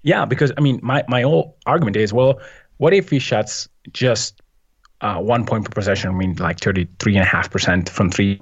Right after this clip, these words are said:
when he's guarded? Well, the good news is he's guarded, so someone else will have space, uh, and that is extremely important. I mean, if, if you have a shooter that, that can create space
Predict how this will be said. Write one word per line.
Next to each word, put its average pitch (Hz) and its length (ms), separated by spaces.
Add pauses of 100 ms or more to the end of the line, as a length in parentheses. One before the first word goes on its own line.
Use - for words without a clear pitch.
when 90 160
he's 85 100
guarded? 85 480
Well, 240 300
the 165 100
good 208 160
news 226 220
is 190 240 (140)
he's 247 180
guarded, 220 360 (140)
so 175 320
someone 170 320
else 180 160
will 165 80
have 160 220
space, - 560 (340)
uh, - 40
and 120 260
that 156 100
is 165 160
extremely 156 400
important. 151 480
I - 40
mean, 123 260
if, 151 180 (100)
if 156 160
you 156 60
have 262 200
a 156 40
shooter 95 400
that, 95 240
that - 240
can 185 220
create 123 400
space - 720